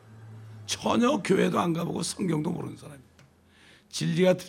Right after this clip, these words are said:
빛이 들어가니까 뭔가 오는 거예요. 뭔가 오는 거예요.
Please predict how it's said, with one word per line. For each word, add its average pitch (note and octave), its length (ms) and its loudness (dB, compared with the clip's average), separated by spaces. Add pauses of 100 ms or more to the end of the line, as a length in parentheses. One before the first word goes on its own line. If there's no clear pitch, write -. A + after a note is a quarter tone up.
빛이 E3+ 300 2
들어가니까 B2+ 760 2 (500)
뭔가 B2 360 2
오는 B2+ 320 2
거예요. A2+ 680 -4 (520)
뭔가 E3 280 -6
오는 A#2 260 -6
거예요. D#3+ 200 -16